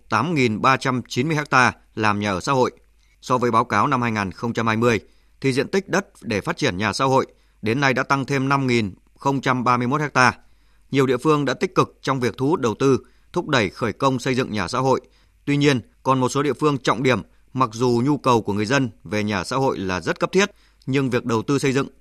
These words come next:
còn rất hạn chế. Cũng vì những khó khăn trong việc bố trí quỹ đất, nên Bộ Công an, Bộ Quốc phòng rất khó đạt được chỉ tiêu trong năm hai nghìn không trăm hai mươi tư, mỗi bộ thực hiện năm nghìn căn nhà ở xã hội. Thiếu tướng Vũ Văn Dũng, Phó Cục trưởng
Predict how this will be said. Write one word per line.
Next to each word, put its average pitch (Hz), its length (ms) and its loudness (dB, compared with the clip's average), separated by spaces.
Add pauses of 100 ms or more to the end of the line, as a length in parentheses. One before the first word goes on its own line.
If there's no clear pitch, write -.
còn 98 220 -2
rất 139 120 -4
hạn 104 140 -4
chế. 101 260 0 (600)
Cũng 139 180 -4
vì 120 200 2
những 110 160 -4
khó 123 140 0
khăn 139 260 0 (120)
trong 131 180 -2
việc 117 160 -2
bố 113 220 -2
trí 123 180 -4
quỹ 147 160 -6
đất, 180 160 -2 (500)
nên 127 300 -2
Bộ 110 120 -2
Công 131 160 -4
an, 127 200 0 (160)
Bộ 104 120 -4
Quốc 147 140 -6
phòng 110 260 0 (340)
rất 190 240 -4
khó 131 200 2
đạt 135 180 0
được 110 140 -4
chỉ - 120 -6
tiêu 143 380 0
trong 135 180 -2
năm 127 140 -2
hai 120 100 -2
nghìn 104 200 -2
không 120 200 -6
trăm 117 120 -4
hai 113 80 -2
mươi - 60 -12
tư, 131 200 4 (400)
mỗi 151 160 2
bộ 156 280 0 (120)
thực 110 120 -4
hiện 117 240 -2
năm 143 180 2
nghìn 113 160 0
căn 123 260 0
nhà 104 120 0
ở 90 80 -2
xã 120 120 -4
hội. 113 220 0 (600)
Thiếu 123 220 0
tướng 123 220 0
Vũ 156 100 -2
Văn 156 140 0
Dũng, 139 220 0 (340)
Phó 139 120 0
Cục 151 200 -4
trưởng 92 260 0